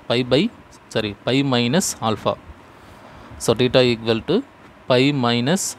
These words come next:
alpha. So pi minus alpha is pi by three. So taking L C M here.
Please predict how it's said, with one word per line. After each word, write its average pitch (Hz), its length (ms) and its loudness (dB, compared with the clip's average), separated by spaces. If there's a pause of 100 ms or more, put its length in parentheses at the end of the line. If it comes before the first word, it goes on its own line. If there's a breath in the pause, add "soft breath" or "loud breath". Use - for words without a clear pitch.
alpha. 120 520 0
So 120 180 -2
pi 120 260 2
minus 123 420 -2
alpha 117 220 0
is 120 220 -2 (120)
pi 117 140 -2
by 117 200 0 (280)
three. 120 260 -2 (360 loud breath)
So - 120 -4
taking 120 380 0
L 117 100 0
C - 160 -2
M 117 100 -2
here. 127 260 0